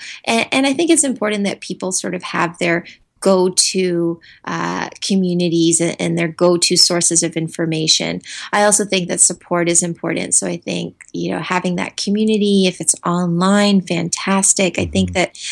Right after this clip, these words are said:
Speaker 1: having that community to really support you while you're making these healthy changes, uh, is key. And also just, you know, recognize that it's a journey, and, you know, you'll make maybe one change this week, which is changing your, you know,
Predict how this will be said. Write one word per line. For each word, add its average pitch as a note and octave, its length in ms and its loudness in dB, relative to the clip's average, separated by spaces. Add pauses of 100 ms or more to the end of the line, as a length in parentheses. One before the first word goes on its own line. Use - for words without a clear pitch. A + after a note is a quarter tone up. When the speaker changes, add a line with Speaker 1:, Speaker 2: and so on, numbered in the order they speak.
(140)
Speaker 1:
having B3+ 380 4
that A3 240 0
community F#3 520 2
to F3+ 180 0
really F3 220 2
support E3+ 480 0
you E3+ 400 0
while E3+ 320 4
you're F3 160 2
making E3+ 400 0
these E3 200 -4
healthy E3 340 -2
changes, E3 600 2 (380)
uh, - 300 -2 (100)
is F3+ 240 2
key. G#3 500 -2
And C4+ 220 -4
also F4 320 -2
just, - 400 0 (240)
you C4 80 -2
know, C4 140 2
recognize B3+ 580 2
that A#3+ 140 0
it's - 200 0
a A3+ 80 -6
journey, G3+ 680 0
and, F#3+ 260 -4
you F#3+ 160 2
know, G3 140 2
you'll G3+ 180 2
make G3 240 2
maybe G3+ 300 2
one G3 320 4
change G#3 480 4
this - 260 2
week, F3+ 300 0
which - 340 -2
is F#3 240 4
changing F#3 560 -2
your, F#3+ 140 0 (340)
you F#3 140 -4
know, F#3 300 -2